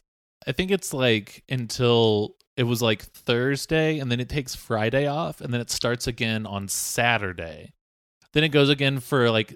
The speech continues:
a, a, a, like, forty-eight hours, I think, two more days, and then it takes off, uh, I think takes off a bank holiday, um, for four days. It takes vacation, I think. So then back the next Friday, and then after that, it should be for about three weeks, and then after that, it should be done.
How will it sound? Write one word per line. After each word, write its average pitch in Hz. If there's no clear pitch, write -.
a, -
a, 107
a, 110
like, 107
forty-eight 135
hours, 127
I 127
think, 123
two 123
more 120
days, 107
and 113
then 113
it 113
takes 120
off, 104
uh, 120
I -
think 180
takes 175
off 170
a 131
bank 107
holiday, 95
um, 107
for 101
four 120
days. 98
It 120
takes 131
vacation, 104
I 90
think. -
So 127
then 113
back 110
the 120
next 127
Friday, 131
and 117
then 110
after 113
that, 98
it 101
should 110
be 98
for -
about 90
three 107
weeks, 101
and 110
then 101
after 87
that, 85
it 85
should 92
be 82
done. -